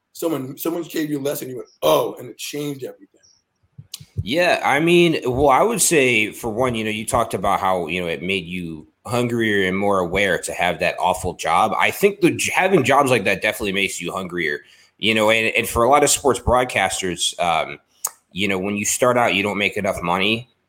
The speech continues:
Speaker 2: to, to really support yourself. So there are some, you know, sports broadcasters who will get a full-time, you know, job in sales or whatever, and, and also broadcast. The, the guys who get comfortable jobs usually end up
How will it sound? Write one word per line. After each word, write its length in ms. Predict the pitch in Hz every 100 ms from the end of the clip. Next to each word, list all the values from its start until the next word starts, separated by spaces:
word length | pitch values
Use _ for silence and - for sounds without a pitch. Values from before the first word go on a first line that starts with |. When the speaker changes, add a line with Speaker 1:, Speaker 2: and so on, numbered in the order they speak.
| -
Speaker 2:
to, 600 | - 95 92 85 80 73 _ -
to 120 | 87
really 260 | 90 95 90
support 480 | - - - 147 110
yourself. 420 | 82 - 71 -
So 160 | -
there 220 | 104 110 107
are 80 |
some, 680 | 107 - 170 175 160 139 -
you 100 | 117
know, 60 | 110
sports 320 | - 110 104
broadcasters 600 | 104 101 95 98 92 92
who 80 | 90
will 100 | 92
get 140 | 98
a 60 | 92
full-time, 640 | 82 107 98 98 95 90 - - - _
you 120 | 92 104
know, 80 |
job 320 | 95 107 107 98
in 80 |
sales 460 | 95 - 127 123 120
or 60 | 113
whatever, 460 | 110 110 107 104
and, 200 | 98 95
and 200 | - 98
also 280 | 95 95 104
broadcast. 880 | 85 95 98 92 - 98 95 - - - - _ _ -
The, 380 | 113 131 123 127
the 80 | 147
guys 340 | 143 160 190
who 80 | 190
get 240 | 156 120
comfortable 520 | - 143 139 139 117 98
jobs 640 | 90 80 95 117 123 -
usually 400 | 110 110 113 107
end 160 | 117
up 100 | 110